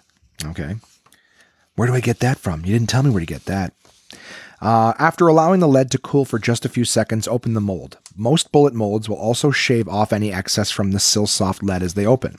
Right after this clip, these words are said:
Oh, that's cool. I wanna see that done. Why don't we just fucking, you know what? Uh, maybe I'll, uh,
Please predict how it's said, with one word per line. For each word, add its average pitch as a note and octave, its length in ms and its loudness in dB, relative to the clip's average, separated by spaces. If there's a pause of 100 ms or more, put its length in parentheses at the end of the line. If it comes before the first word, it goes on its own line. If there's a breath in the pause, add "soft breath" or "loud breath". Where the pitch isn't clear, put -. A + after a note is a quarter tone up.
(120)
Oh, A#2 80 -2
that's E3+ 140 2
cool. G#2 260 -6 (800 soft breath)
I - 40 -8
wanna A#2 140 0
see - 120 0
that G#2 160 0
done. E2+ 160 -4
Why A#2+ 80 0
don't A#3+ 80 2
we A#3+ 60 2
just - 120 -4
fucking, G#2 280 -6 (160)
you A2+ 120 -6
know C3+ 120 2
what? G#2+ 200 -4
Uh, G2+ 120 -6
maybe C#3+ 280 4
I'll, A2 200 4
uh, G2+ 220 0